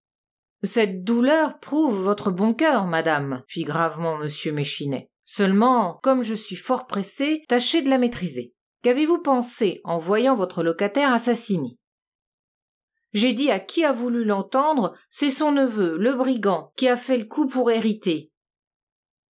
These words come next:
D'où vous venait cette certitude ? Car, enfin, accuser un homme d'un si grand crime, c'est le pousser à l'échafaud.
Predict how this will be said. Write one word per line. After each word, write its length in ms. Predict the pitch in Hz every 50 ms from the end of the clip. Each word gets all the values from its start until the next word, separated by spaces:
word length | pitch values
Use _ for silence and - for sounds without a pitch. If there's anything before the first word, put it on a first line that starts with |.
| _ _ - 196
D'où 200 | 196 214 302 330
vous 160 | 320 294 254
venait 300 | 214 220 226 226 247 330
cette 220 | - - 262 247 -
certitude ? 880 | - 226 214 - 220 202 214 - - 208 208 208 196 208 202 - - _ _ _ _ _ _ _ -
Car, 320 | 208 190 180 175 180 - -
enfin, 520 | 151 175 - - - 240 226 214 202 - _ -
accuser 500 | 170 175 - - 208 196 180 185 208 202
un 300 | 185 180 175 180 190 208
homme 420 | 220 214 208 202 185 165 151 156 -
d'un 160 | 165 180 180
si 200 | 180 - - 226
grand 280 | 170 170 165 160 156 156
crime, 540 | - - - 302 370 359 277 202 156 143 - -
c'est 180 | - - 196
le 120 | 180 - -
pousser 340 | - 185 175 - - 220
à 80 | 185 151
l'échafaud. 720 | 147 143 - - 175 175 - - 359 370 330 - -